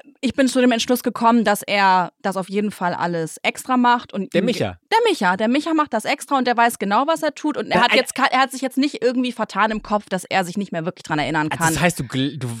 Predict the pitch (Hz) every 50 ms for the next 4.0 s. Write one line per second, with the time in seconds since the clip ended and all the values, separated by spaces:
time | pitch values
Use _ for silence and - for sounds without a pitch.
0 | 113 - - 135 131 127 139 170 240 294 - - - - - - - _ _ _
1 | _ _ - 147 139 147 120 110 123 123 131 147 196 277 320 269 - - - -
2 | _ - 180 202 - - - 180 175 175 170 - 180 226 269 214 135 117 123 -
3 | - - 127 165 247 269 - - - - - 208 233 214 180 190 196 190 160 185